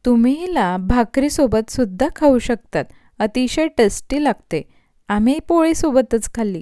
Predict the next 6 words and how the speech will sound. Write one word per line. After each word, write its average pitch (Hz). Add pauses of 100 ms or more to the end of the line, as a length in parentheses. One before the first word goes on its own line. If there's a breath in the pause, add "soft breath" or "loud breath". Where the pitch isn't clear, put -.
(180)
I 208
hope 311
तुम्हाला 254
रेसिपी 277 (140)
आवडली 202
असेल, 226